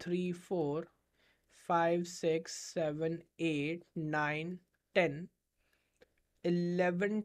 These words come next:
ट्वेल्व, थर्टीन, फ़ोर्टीन, फ़िफ़्टीन,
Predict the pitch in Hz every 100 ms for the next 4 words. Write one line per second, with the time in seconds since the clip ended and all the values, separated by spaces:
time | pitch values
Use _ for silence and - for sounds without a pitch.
0 | - 202 170 143 151 190 _ _ _ -
1 | 180 175 170 175 185 185 190 185 - -
2 | 165 160 180 175 180 185 - 160 - -
3 | 170 147 143